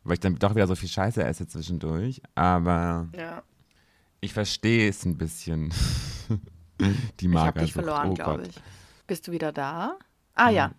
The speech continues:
Speaker 1: Jetzt werden wir ohne
Speaker 2: You're
Speaker 1: Video
Speaker 2: back.
Speaker 1: versuchen. Aber f-, jetzt geht's wieder?
Speaker 2: Ja, jetzt geht's wieder. Du bist wieder da.
Speaker 1: Okay, gut.
Speaker 2: Ja.
Speaker 1: Na ja.
Speaker 2: Also happy und healthy life, verstehe.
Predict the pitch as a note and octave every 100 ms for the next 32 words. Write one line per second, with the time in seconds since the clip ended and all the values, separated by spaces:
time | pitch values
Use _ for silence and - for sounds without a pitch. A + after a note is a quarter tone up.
0 | _ _ - F#2+ G2 G2+ A2+ G2+ C3+ F#2+
1 | E2+ F2+ E2 F2 F#2 G#2+ G#2+ _ - E2
2 | G2 G#2+ G#2+ - - - G2 G#2 - -
3 | - G2+ - C#3 D#3+ - _ _ _ -
4 | G3 G#3+ A3 - D#3+ - D#3 D#3+ E3 E3+
5 | - - D3 D#3 E3 _ _ _ _ _
6 | _ - D2 D2 F2 - - D2 C#2 -
7 | - - - - - - - F3+ E3 D#3
8 | D#3+ - C3 C3+ F2+ F2 D#2+ - - -
9 | - - G3 G3+ G3+ G3+ F#3+ G#3+ G3+ F#3+
10 | F#3 F3+ F3+ F3 F3+ E3 D#3+ F3 G#3+ -
11 | - F3+ - F#3 F3+ F#3 G#3+